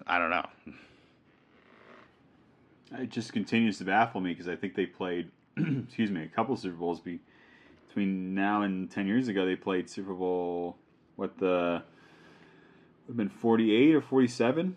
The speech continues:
Speaker 2: right, with New England and Seattle, and it was bad then too.
Speaker 1: Right.
Speaker 2: You know, from what I
Speaker 1: Yep.
Speaker 2: remember.
Speaker 1: Yep.
Speaker 2: Um, it's strange how this surface can't be figured out. I, I don't know. And, and I think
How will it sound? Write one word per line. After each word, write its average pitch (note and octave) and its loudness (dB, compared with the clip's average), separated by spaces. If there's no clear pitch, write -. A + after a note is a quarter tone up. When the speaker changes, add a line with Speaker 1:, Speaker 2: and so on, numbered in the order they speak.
Speaker 2:
right, A2+ 0
with G#2+ 0
New G#2+ 2
England A2 2
and G2+ 0
Seattle, G#2 2
and F#2 0
it F2+ -2
was F2+ -4
bad F2+ -2
then F2+ -2
too. D3 -4
Speaker 1:
Right. D2 0
Speaker 2:
You F#2 -6
know, F2+ -4
from G2 -8
what F2+ 0
I - 2
Speaker 1:
Yep. - 2
Speaker 2:
remember. E2+ -4
Speaker 1:
Yep. - -10
Speaker 2:
Um, F2 -4
it's - -10
strange A#2 2
how F2 -2
this F2+ -4
surface - -4
can't F#2 -8
be E2+ -8
figured F2 -4
out. A2+ 0
I, G2 -2
I - 2
don't A2+ -4
know. G#2+ -6
And, B2 0
and C3 4
I G#2+ 2
think B2 0